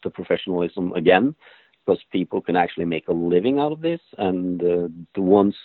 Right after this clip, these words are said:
who's not making a living, but they have a dream of one day doing so, they can see that, that it's actually possible to make a decent living. But because right now it's like,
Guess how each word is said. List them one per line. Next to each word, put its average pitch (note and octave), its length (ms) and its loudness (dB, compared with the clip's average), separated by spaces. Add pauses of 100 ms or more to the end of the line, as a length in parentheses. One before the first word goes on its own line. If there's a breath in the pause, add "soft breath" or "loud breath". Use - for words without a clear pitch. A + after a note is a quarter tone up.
(200)
who's F#2 220 -2
not F#2+ 300 4
making C3+ 300 2
a C3 60 2
living, C3 380 2
but G#2+ 240 0
they F#2+ 100 2
have F2+ 160 -4
a F2 40 -6
dream F#2+ 360 -4
of F#2+ 80 -4 (500)
one G2 200 2
day G2+ 180 8
doing G#2 320 -2
so, D3+ 180 -8 (320 soft breath)
they F#2+ 100 -6
can F#2 220 -14
see F#2+ 140 -6
that, F2+ 340 -2
that A1 140 -10
it's - 220 -10
actually - 300 -8
possible F#2 500 0
to - 120 -10
make F2 180 -6
a G2 40 -6
decent F2 560 -2
living. F2 320 4
But - 140 0 (100)
because - 280 -10
right F2 220 4
now G#2 240 4
it's G2 160 -4
like, F2 180 -4